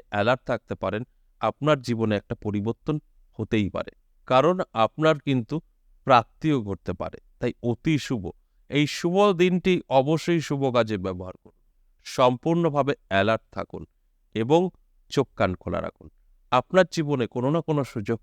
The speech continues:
আসবেই আসবে। এই যে দৈনিক রাশিফল নিয়ে বারোটা রাশি সম্পর্কে আলোচনা করলাম, এগুলো তখনই মিলবে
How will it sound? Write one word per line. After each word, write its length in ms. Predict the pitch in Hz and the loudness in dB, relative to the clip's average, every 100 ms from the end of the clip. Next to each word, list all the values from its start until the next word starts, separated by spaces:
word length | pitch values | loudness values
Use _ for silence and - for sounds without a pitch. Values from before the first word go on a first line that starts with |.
| - | -4
আসবেই 440 | 104 95 101 110 - | -4 -4 -4 -6 -6
আসবে। 340 | 87 82 - - _ _ _ _ - | -12 -12 -16 -20 _ _ _ _ -2
এই 160 | 147 185 | 2 2
যে 160 | 175 208 - 117 | 2 0 0 0
দৈনিক 340 | 127 147 185 165 | 2 2 0 4
রাশিফল 460 | 156 - 165 165 165 | 4 4 -4 -2 0
নিয়ে 160 | 165 147 - | 0 -2 0
বারোটা 300 | 127 151 160 | 2 2 0
রাশি 240 | 139 127 127 | -2 -4 -4
সম্পর্কে 480 | 117 104 107 - - | -4 -2 -6 -8 -4
আলোচনা 440 | 107 107 110 135 135 | 0 0 0 -4 -4
করলাম, 320 | 147 135 151 151 _ _ _ _ | -2 -2 -2 -6 _ _ _ _
এগুলো 260 | 139 156 175 - | -2 0 0 4
তখনই 420 | 139 - 196 202 | 2 2 0 4
মিলবে 360 | 160 120 104 | 4 2 0